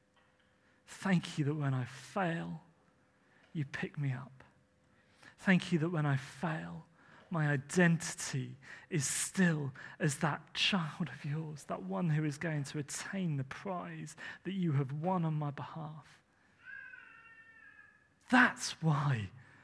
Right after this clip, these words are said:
we wanna walk in li-, in step with the Spirit. That's why we wanna perform for him to our best, not to achieve something,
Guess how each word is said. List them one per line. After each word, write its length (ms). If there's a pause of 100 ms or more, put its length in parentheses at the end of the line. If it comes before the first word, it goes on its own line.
(120)
we 120
wanna 200
walk 480
in 140
li-, 340
in 140
step 420
with 120
the 80
Spirit. 520 (800)
That's 320
why 180
we 140
wanna 300 (320)
perform 640
for 200
him 560 (340)
to 100
our 160 (140)
best, 420 (300)
not 440 (500)
to 200
achieve 840 (180)
something, 840